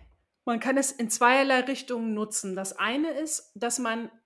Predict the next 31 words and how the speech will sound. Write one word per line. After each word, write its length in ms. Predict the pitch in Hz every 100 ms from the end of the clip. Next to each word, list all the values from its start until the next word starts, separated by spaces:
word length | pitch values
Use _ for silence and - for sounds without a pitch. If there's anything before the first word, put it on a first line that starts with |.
| -
anhand 380 | 220 220 240
dieses 320 | 233 214 220 -
Ambidextrie-Modells 1400 | 220 220 214 208 - 254 262 269 240 226 226 226 - _ _ _ _ _ _ _
das 340 | 190 220 220 -
eigene 560 | 214 277 302 302 285
Handeln, 580 | 240 233 240 226 247 302 415 427 _
und 240 | 220 214
mit 160 | 214 220
eigenem 460 | 220 262 262 262 240
meine 260 | 220 226
ich 120 | 226
jetzt 380 | 226 214 - -
für 380 | - 240 214 - - _ _
mich 320 | 208 226 247
vielleicht 360 | - 226 233 220
auch 180 | 208 214
als 260 | 202 202
Person, 520 | - 208 185 226 381
als 220 | 269 208 -
Einzelperson 720 | 240 - 320 330 233 208 208
spezifisch 760 | - 202 - 254 269 294 -
oder 200 | 233 247
vielleicht 460 | 226 240 214 214 214
auch 160 | 208 208
für 160 | -
ein 140 | 180 185
Team 240 | 277 302
oder, 260 | 262 147 -
oder 140 | 202 202
eine 160 | 196
Organisation, 840 | 185 185 180 180 180 180 214 233